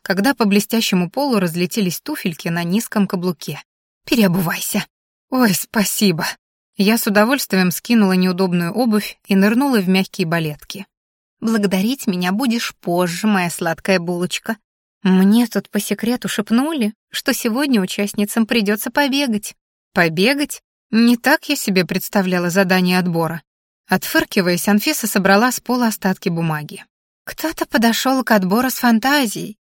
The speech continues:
моя сливочная ириска. И не мудрено, все же решается судьба королевства. «Сейчас ты лишаешь меня уверенности. Где я и где королевство?»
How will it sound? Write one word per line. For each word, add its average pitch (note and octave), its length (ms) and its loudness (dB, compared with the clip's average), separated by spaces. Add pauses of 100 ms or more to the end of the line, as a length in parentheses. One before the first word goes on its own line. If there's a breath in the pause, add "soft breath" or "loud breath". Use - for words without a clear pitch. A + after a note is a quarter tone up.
(120)
моя G#3+ 200 4
сливочная G#3 560 2
ириска. G#3 380 -4 (340)
И A#3 60 4
не A#3+ 140 6
мудрено, G#3 520 4 (400)
все - 280 2
же F#3+ 140 2
решается G3 520 2
судьба F#3+ 320 0
королевства. G3+ 680 -2 (560)
«Сейчас A#3+ 520 0
ты A#3 120 2
лишаешь A3 480 2
меня G#3+ 260 6
уверенности. F#3 680 0 (300)
Где G#3+ 240 4
я B3 400 2
и B3+ 140 2
где G#3+ 240 2
королевство?» F3+ 640 0